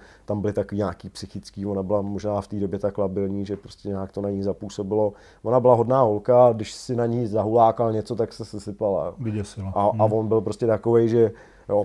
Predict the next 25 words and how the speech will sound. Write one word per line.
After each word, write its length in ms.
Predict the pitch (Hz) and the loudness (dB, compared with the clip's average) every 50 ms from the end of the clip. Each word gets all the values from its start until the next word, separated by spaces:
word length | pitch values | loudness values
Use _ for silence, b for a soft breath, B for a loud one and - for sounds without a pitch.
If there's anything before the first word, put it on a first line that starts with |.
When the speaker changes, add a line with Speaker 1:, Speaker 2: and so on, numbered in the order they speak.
| - | 0
Speaker 1:
prachy, 440 | - - - 107 101 - - 117 113 | -2 -2 -2 -2 -8 -6 -4 -2 0
jo, 240 | 110 110 107 107 104 | 2 2 2 2 0
toho 260 | 98 107 104 104 104 | 0 0 -2 -2 -4
prostě 300 | 101 113 104 - - 107 | -6 -8 -12 -12 -10 -10
byl 180 | 98 92 107 101 | -6 -4 -6 -6
chycenej, 520 | 101 - 107 95 - 107 107 107 104 104 | -6 -8 -12 -8 -6 -6 -4 -2 -4 -4
prostě, 340 | 101 104 101 - - - - | -6 -8 -14 -14 -14 -12 -8
jo, 100 | 95 98 | -6 -4
Speaker 2:
Hmm. 80 | 101 117 | -4 -2
Speaker 1:
zajímaly 360 | 104 98 98 98 95 92 98 | -2 -2 -2 -4 -4 -4 -4
ho 120 | 107 104 | -2 -2
jenom 180 | 101 101 107 107 | -2 -2 -2 -4
materiální 720 | 101 98 - 104 107 107 107 107 107 110 113 117 113 101 - | -4 -6 -4 -2 0 0 2 2 0 0 -2 -4 -6 -8 -8
záležitosti 640 | - 98 101 95 98 101 98 110 95 104 101 - 110 | -6 -2 -2 0 0 -2 -4 -6 -8 -8 -6 -2 -2
a 20 | |
vůbec 220 | 107 101 110 98 - | -2 0 -2 -4 -4
si 80 | 117 | -4
neuvědomoval, 580 | 110 107 104 107 110 113 110 113 110 110 110 104 | -4 -2 -2 0 0 -2 0 0 0 0 0 -2
že 100 | 101 101 | -2 -6
ta 100 | 95 101 | -6 -6
holka 240 | 95 98 95 - 110 | -6 -6 -8 -10 -12
se 120 | - 107 | -10 -8
o 40 | 101 | -8
něj 100 | 98 95 | -8 -8
stará 380 | - - - 101 101 98 95 | -8 -6 -4 -2 -2 -4 -4